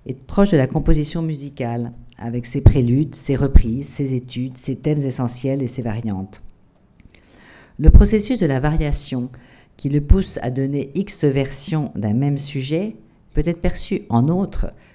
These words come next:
comme une conséquence des multiples points de vue inaugurés avec le cubisme. On retrouve d'ailleurs ce processus des variations dans nombre de ses poèmes.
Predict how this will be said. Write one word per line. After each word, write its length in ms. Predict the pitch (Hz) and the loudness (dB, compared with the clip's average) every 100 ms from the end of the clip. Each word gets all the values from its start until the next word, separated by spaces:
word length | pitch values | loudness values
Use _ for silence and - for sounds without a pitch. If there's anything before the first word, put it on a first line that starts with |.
| - | -8
comme 160 | 156 156 | -2 -2
une 100 | 151 | 0
conséquence 800 | 185 185 175 160 160 180 190 - | 0 -2 -2 -6 -6 -6 -6 -2
des 140 | 135 | 0
multiples 500 | 156 165 - 170 143 | 2 0 -4 0 0
points 240 | 135 131 | 0 -2
de 80 | 127 | -2
vue 300 | 123 147 - - | -4 -10 -10 -6
inaugurés 520 | 135 143 139 123 156 | -2 -2 -2 -6 -8
avec 220 | 147 123 | -8 -8
le 60 | 131 | -10
cubisme. 680 | - 113 107 104 - 104 92 - _ _ _ - _ _ - - _ | -6 -6 -6 -8 -6 -6 -8 -14 _ _ _ -20 _ _ -20 -20 _
On 140 | 135 | -2
retrouve 400 | 131 143 - 160 | 2 6 6 6
d'ailleurs 260 | 147 135 147 | 2 4 6
ce 120 | - | 6
processus 600 | 120 - - 123 - 151 | 6 6 4 -6 -10 -10
des 120 | 147 123 | -6 -4
variations 680 | 120 131 123 - 190 190 | -2 -4 -6 -6 -4 -2
dans 140 | 135 135 | -2 0
nombre 300 | 151 160 135 | 0 0 -2
de 100 | 131 | -4
ses 160 | - | -6
poèmes. 600 | 131 123 117 107 101 113 | -4 -2 -2 -4 -6 -10